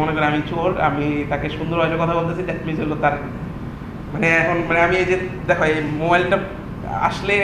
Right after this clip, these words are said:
মানে আমার এখন মানে important কলও আমার miss হয়ে যাচ্ছে। I'm really sorry, মানে আমি একটু মানে এখন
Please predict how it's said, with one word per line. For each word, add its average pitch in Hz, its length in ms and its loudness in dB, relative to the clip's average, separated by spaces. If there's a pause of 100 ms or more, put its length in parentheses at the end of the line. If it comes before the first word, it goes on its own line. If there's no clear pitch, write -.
(100)
মানে 165 180 4
আমার 160 220 4
এখন 160 160 2 (480)
মানে 151 120 -2 (100)
important 190 420 4
কলও 190 260 6
আমার 180 180 4
miss 175 180 2
হয়ে 139 140 4
যাচ্ছে। 135 240 -4 (1600)
I'm 143 140 -2 (140)
really 165 240 2
sorry, 147 180 2
মানে 135 140 2
আমি 151 140 0
একটু 196 240 0 (600)
মানে 143 140 -2 (160)
এখন 143 160 -2